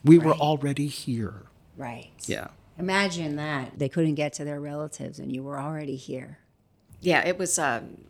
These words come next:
Speaker 3: it was pretty amazing. I had some staff members that, um, taking the phone calls, we were trying to locate some clients with Alzheimer's and dementia who had, you know, taken off. And then we also had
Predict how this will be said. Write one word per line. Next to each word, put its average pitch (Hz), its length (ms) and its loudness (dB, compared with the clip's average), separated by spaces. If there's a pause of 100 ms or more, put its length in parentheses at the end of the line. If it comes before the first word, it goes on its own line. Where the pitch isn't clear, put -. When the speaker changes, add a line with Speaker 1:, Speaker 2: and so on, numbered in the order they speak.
(360)
Speaker 3:
it 160 120 0
was 160 180 0
pretty 165 300 -2
amazing. 151 480 -4
I 143 80 2
had 165 180 -2
some 156 120 -2
staff 151 380 0
members 139 400 -6
that, 123 200 -4 (180)
um, 92 400 -4 (420)
taking 185 320 4
the 156 80 -4
phone 156 280 -2
calls, 151 340 2
we 147 160 -6
were 127 140 -4
trying 147 340 -2
to 143 80 -8
locate 139 640 -4
some 147 200 4
clients 143 540 -2
with 135 240 2
Alzheimer's 139 500 2
and 135 100 -6
dementia 160 560 2
who 165 180 0
had, - 240 -2 (220)
you 147 160 -4
know, 123 280 -6 (240)
taken 143 360 0
off. 143 360 4
And 131 160 -2
then 139 220 -4 (160)
we 139 140 0
also 151 300 4
had 131 320 0